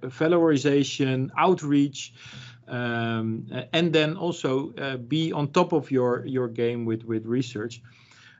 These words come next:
I think the support by D C C is that it, it helps you in making your research open, and also it makes you, makes you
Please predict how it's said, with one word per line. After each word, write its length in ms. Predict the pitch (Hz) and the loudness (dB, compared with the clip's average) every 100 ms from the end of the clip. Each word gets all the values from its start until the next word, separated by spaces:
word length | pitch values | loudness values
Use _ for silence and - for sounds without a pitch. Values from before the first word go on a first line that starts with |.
| - | -2
I 120 | 135 | 0
think 400 | 139 185 190 160 | 2 4 4 2
the 140 | 143 | 0
support 680 | 135 - - - 196 208 - | 0 -4 -6 2 4 4 2
by 140 | 147 | -2
D 200 | 135 139 | -2 -2
C 160 | 135 143 | -4 -6
C 480 | 131 - 180 151 147 | -10 -4 -2 -2 0
is 300 | 139 131 120 | 0 -2 -2
that 360 | 139 135 135 - _ | -2 0 -2 -10 _
it, 260 | 139 135 - - | -6 -6 -8 -4
it 180 | 135 - - | -4 -6 -18
helps 540 | - 147 190 - - | 0 2 2 0 -2
you 360 | 160 156 156 - | 2 4 2 0
in 420 | 147 147 143 143 - _ 135 | -2 -2 -2 -6 -12 _ -8
making 520 | 127 143 165 170 151 | -2 0 2 0 2
your 460 | 135 131 135 131 | 2 2 4 2
research 540 | 131 143 143 135 117 - | 2 0 2 0 0 0
open, 520 | 147 147 131 127 180 - - - _ - | 2 4 2 -2 -2 -6 -14 -20 _ -6
and 140 | 135 | -2
also 380 | 175 196 190 165 | 0 0 2 2
it 120 | 156 | 0
makes 400 | 139 139 143 - | -2 -2 -4 -4
you, 140 | 151 - _ | -6 -6 _
makes 420 | 143 139 156 - | -6 -4 -4 -4
you 420 | 156 143 135 139 | 0 4 4 0